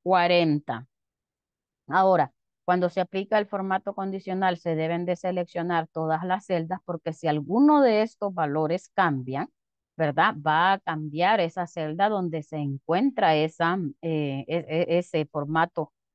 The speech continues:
aplicado. Por ejemplo, si este setecientos trece, ¿verdad? Yo lo cambio a tres mil, miren, en ese momento, ¿verdad? Se, hay, hay un cambio en ese, en esa, en esa condición, en esas reglas.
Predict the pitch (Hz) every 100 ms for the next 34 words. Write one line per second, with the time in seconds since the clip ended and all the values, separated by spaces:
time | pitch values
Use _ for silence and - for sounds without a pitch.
0 | - 160 160 160 240 214 143 160 165 170
1 | 240 220 160 156 - 180 175 - 202 196
2 | - 180 190 185 185 190 - 220 170 -
3 | 165 - _ _ _ _ _ - 143 139
4 | 165 151 151 170 190 226 185 151 151 180
5 | 311 _ _ 143 151 196 269 226 240 208
6 | 170 - _ - 151 320 _ _ _ _
7 | _ _ _ - 151 147 156 160 196 233
8 | 262 226 311 392 330 190 156 175 294 _
9 | _ _ - - - 180 160 - 170 202
10 | - 185 220 214 196 - 311 311 175 170
11 | 165 156 170 190 185 165 160 170 180 180
12 | 180 147 160 175 185 180 - 165 156 156
13 | 233 233 196 160 160 170 135 156 196 240
14 | 175 139 127